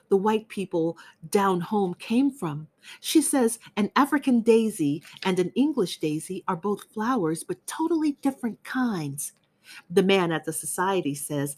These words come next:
she is successful because she doesn't coddle her charges. She also speaks their language. He is a white man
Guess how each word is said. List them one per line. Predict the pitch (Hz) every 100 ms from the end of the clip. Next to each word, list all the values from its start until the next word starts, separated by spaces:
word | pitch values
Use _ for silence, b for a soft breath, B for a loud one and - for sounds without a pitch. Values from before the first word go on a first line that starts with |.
| B
she | - - 151
is | 147
successful | 120 - - 185 - 143
because | 147 147 151 160 - -
she | -
doesn't | 185 165 156 113 _
coddle | - 269 233 135 127 _
her | - 160
charges. | - 208 185 139 143 - B B -
She | - 294
also | 302 294 202
speaks | - - 247 -
their | 180 175
language. | 196 220 202 143 - - _ _ _ _ _
He | 254 214
is | 180
a | 165
white | 175 196 185
man | 170 139 135